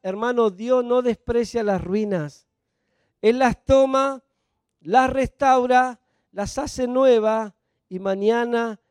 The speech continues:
le servimos a Dios. Isaías sesenta y uno cuatro dice, "Reconstruirán las ruinas antiguas".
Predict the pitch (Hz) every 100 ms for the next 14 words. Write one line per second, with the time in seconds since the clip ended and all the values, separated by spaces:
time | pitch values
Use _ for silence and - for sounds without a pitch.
0 | _ - 180 - 196 180 220 220 208 -
1 | 190 180 214 208 160 - _ _ _ _
2 | - 180 233 233 254 262 - 233 - 226
3 | 208 208 233 240 226 214 247 247 220 220
4 | 240 - 240 208 208 208 220 196 - 208
5 | 208 240 262 240 196 - 240 254 262 247
6 | - 233 202 254 262 233 208 175 151